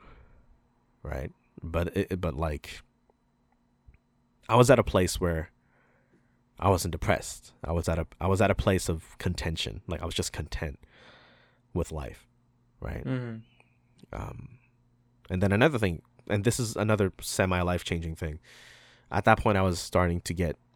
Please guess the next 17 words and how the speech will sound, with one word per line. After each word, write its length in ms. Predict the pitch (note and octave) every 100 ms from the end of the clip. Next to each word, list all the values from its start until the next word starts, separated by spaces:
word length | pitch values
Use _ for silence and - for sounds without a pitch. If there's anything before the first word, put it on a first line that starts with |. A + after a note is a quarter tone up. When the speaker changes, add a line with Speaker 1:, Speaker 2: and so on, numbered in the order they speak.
| -
Speaker 1:
to, 120 | G2
to 140 | -
take, 240 | - G2 - -
like, 240 | F#2+ E2+
stunt 240 | - E2+ D#2
work 200 | E2 -
very 340 | D#2+ E2+ E2
seriously. 600 | - F2 D#2+ D#2 - C#2 - - - - - _ _ -
Um, 520 | D2+ F#2 C#2 E2 A#2+ _ _ -
and 140 | F#2+
I 60 | F#2
was 140 | F2+
pushing 580 | - - G2+ G2 F#2+ E2
my 120 | F2
body's 360 | F2 E2+ E2 D#2
limits, 400 | D#2+ C#2 A#1 -
right? 240 | A1+ -